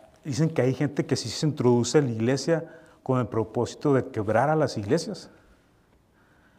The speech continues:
Y eso me suena más a gente como satánica, que van a las iglesias no tanto para hacer brujería, sino más bien penetrar en las iglesias y crear conflictos y hacer disrupciones en las iglesias. Bueno, en México existe.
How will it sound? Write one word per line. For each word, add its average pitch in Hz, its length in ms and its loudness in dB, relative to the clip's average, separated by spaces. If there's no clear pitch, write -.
Y 127 80 -2
eso 156 120 2
me 185 120 4
suena 151 200 0
más 180 300 -2
a 175 40 4
gente - 300 -4
como 147 240 -2
satánica, 190 800 -6
que 131 80 -2
van 120 260 2
a 165 60 0
las 143 140 -2
iglesias 123 300 0
no 151 140 0
tanto 160 360 -4
para 123 340 2
hacer 110 180 -2
brujería, 135 640 -2
sino 131 240 -4
más 120 260 0
bien 147 480 -2
penetrar 120 520 2
en 175 80 0
las 165 180 -4
iglesias 131 500 -2
y 135 60 -6
crear 127 500 -2
conflictos 156 840 -6
y 120 140 -6
hacer 120 320 -4
disrupciones 147 720 -2
en 151 80 -4
las 120 160 -6
iglesias. 107 460 -6
Bueno, 113 520 0
en 101 80 -10
México 113 240 -8
existe. 107 480 -10